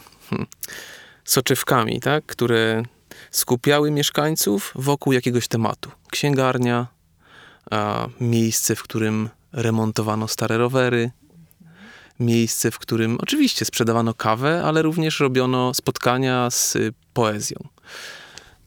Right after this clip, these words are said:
I wróciwszy, wiedziałem, że to jest bardzo dobry kierunek, że w Polsce to dopiero początek pewnej zmiany, która musi przyjść,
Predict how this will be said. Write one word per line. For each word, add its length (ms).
I 360
wróciwszy, 640
wiedziałem, 340
że 60
to 60
jest 100
bardzo 200
dobry 200
kierunek, 440
że 180
w 60
Polsce 800
to 680
dopiero 560
początek 640
pewnej 340
zmiany, 460
która 260
musi 440
przyjść, 600